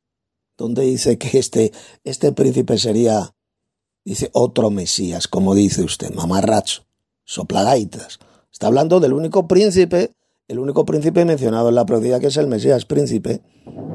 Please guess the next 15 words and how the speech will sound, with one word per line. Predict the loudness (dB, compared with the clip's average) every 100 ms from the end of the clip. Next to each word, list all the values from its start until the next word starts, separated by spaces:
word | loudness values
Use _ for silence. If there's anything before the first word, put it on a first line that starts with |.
| -4
el | -2
que | 0
habría | 2 4 4
de | 2
venir, | 2 2 4
que | 0
es | 0
el | 0
Mesías, | 0 0 0 2 0 -2 -10 _ _ _ _ _ _ _
cuyo | -4 0 0
pueblo | 2 2 2 0
destruyó | 0 -4 -4 0 2
la | 2
ci-, | 0 -4
destruyó, | -6 -6 0 2 2